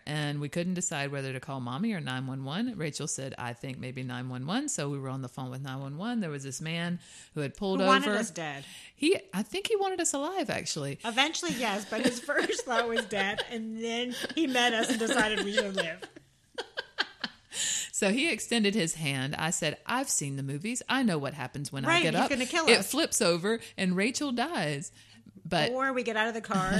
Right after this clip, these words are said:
Speaker 1: <laughs>
Speaker 2: and then he kills us.
Speaker 1: Rachel had opinions about this guy. He was a very nice guy named
Speaker 2: He,
Speaker 1: Butch.
Speaker 2: I don't know. He stuck his head in the car, is what I, my memory, <laughs> all the way in, and told me to get out.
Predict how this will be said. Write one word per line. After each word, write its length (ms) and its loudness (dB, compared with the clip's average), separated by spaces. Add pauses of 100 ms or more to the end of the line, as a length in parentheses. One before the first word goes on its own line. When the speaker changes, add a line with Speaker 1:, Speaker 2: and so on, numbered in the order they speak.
(100)
Speaker 1:
<laughs> 160 6
Speaker 2:
and 140 0
then 140 0
he 100 -2
kills 300 -8
us. 160 -10
Speaker 1:
Rachel 280 2
had 120 4
opinions 400 -2
about 180 -6
this 160 -2
guy. 220 -6
He 160 -6
was 100 -4
a 60 -6
very 180 -2
nice 260 -4
guy 200 -6
named 260 -8
Speaker 2:
He, 80 -2
Speaker 1:
Butch. 360 -6 (120)
Speaker 2:
I 80 -12
don't 80 -4
know. 80 -4
He 100 0
stuck 200 -6
his 100 -8
head 140 -4
in 80 -4
the 80 -6
car, 200 -10
is 140 -10
what 140 -6
I, 120 -4 (120)
my 180 0
memory, 300 -6 (120)
<laughs> 140 -20
all 140 0
the 100 -2
way 160 -2
in, 240 -6 (160)
and 140 -10
told 160 -8
me 100 -6
to 140 -10 (220)
get 120 -8
out. 240 -10